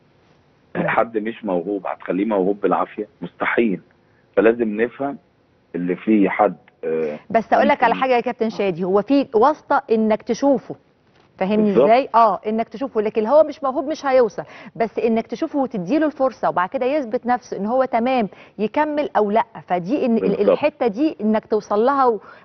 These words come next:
Speaker 1: و-،
Speaker 2: بالظبط.
Speaker 1: وتعمل فيها النقلة دي، دي رأ-، ده اللي انا بتكلم فيه.
Speaker 2: و-، و-، وانا للأمانة، آه، انا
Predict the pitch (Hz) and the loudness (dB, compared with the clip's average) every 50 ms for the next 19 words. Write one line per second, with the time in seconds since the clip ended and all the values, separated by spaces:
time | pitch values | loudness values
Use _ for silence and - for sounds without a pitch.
0 | - - 190 - - 202 190 185 185 196 - - 262 262 247 240 - - 277 277 | -10 -10 -8 -6 -4 -4 -4 -2 -2 0 0 0 0 0 -2 -4 -6 -6 -8 -6
1 | 269 240 220 220 254 254 254 240 220 180 240 208 226 254 247 233 190 160 - _ | -4 -4 -2 -2 -4 -2 -2 -2 -2 -2 -4 -4 -2 -2 0 0 0 -2 -4 _
2 | - - 220 240 247 233 214 214 214 202 208 - 220 202 196 185 - - 156 - | -8 -2 -2 -2 -2 0 -2 -2 -2 -2 -2 -4 -4 -4 -4 -4 -6 -10 -12 -12
3 | - - - 95 92 95 98 92 95 98 95 92 92 92 95 90 98 107 110 110 | -12 -10 -2 2 2 4 4 2 2 4 4 4 4 2 0 -2 -2 -4 -4 -4
4 | 104 101 95 95 92 - 90 87 90 95 104 117 127 131 131 - _ _ - - | -4 -2 -2 -4 -4 -6 -6 -4 -4 -2 -2 -4 -4 -8 -12 -14 _ _ -12 -8
5 | 78 80 80 - - 95 101 101 92 90 90 87 82 | -6 -6 -6 -4 -4 -4 -2 -2 0 0 0 0 -2